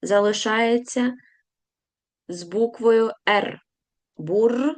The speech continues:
ян перенесли. Солов, їнний перенесли. Ми з вами маємо запам'ятати, що апостроф залишається з попередньою буквою,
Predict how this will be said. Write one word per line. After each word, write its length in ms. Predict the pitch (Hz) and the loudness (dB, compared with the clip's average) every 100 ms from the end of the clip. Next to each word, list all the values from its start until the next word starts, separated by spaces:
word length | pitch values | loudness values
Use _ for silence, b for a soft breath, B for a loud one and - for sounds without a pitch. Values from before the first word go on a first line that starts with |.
| - _ _ _ | -10 _ _ _
ян 500 | 151 175 185 220 240 | -8 -6 -4 -4 -4
перенесли. 760 | 185 175 175 180 180 165 160 151 _ _ _ _ _ B B B B | -2 -2 -2 -4 -6 -6 -6 -8 _ _ _ _ _ B B B B
Солов, 960 | - - 247 254 247 226 208 202 180 170 185 285 370 - _ _ _ _ _ _ - | -16 0 4 6 6 6 4 2 0 -2 2 2 2 -4 _ _ _ _ _ _ -14
їнний 840 | 165 156 185 233 247 247 247 269 - _ _ _ | -10 -6 0 2 6 6 6 2 -6 _ _ _
перенесли. 720 | 180 196 202 202 - 180 156 160 _ _ _ _ _ _ _ _ _ _ _ _ _ _ _ _ _ _ _ _ _ _ _ _ _ _ | -4 -2 -2 -4 -6 -10 -10 -12 _ _ _ _ _ _ _ _ _ _ _ _ _ _ _ _ _ _ _ _ _ _ _ _ _ _
Ми 140 | 190 | 0
з 80 | 208 | 0
вами 300 | 196 208 220 | 2 0 0
маємо 380 | 190 185 202 196 | -4 -4 -4 -4
запам'ятати, 680 | 180 180 180 185 180 170 165 - B B - | -4 -4 -4 -6 -6 -10 -12 -16 B B -14
що 200 | - - | -4 -2
апостроф 760 | - 170 165 165 247 - 247 - B B | -2 -4 -2 0 0 -2 -4 -4 B B
залишається 840 | 190 220 226 220 214 202 175 170 170 | -4 0 0 0 -2 0 -2 -2 -6
з 220 | 180 190 | -2 -2
попередньою 880 | - 170 165 147 120 123 151 202 294 | -2 -4 -2 -4 -6 -6 -2 0 0
буквою, 580 | 285 254 - 165 156 | 0 -2 -2 -6 -6